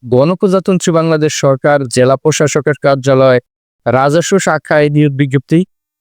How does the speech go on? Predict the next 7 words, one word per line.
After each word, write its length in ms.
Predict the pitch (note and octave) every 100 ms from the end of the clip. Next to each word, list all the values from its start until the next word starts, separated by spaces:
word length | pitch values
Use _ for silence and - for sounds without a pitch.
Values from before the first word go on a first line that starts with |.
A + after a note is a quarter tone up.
| _ _ -
বিজ্ঞপ্তিটি 520 | E3 D#3+ A#3 - A3+ A#3+ -
প্রকাশিত 420 | G3 F#3+ G3+ F#3 E3+
হয়েছিল 420 | E3+ E3 D#3 E3+ E3 C#3 B2 C#3
আঠারোই 360 | C#3+ F#3 F3+
জ্যৈষ্ঠ 300 | D#3 D#3+ - D#3+ D3+ D3
চোদ্দশো 400 | D#3+ D3 D3 - D3
বত্রিশ 480 | C#3 - D#3 F3+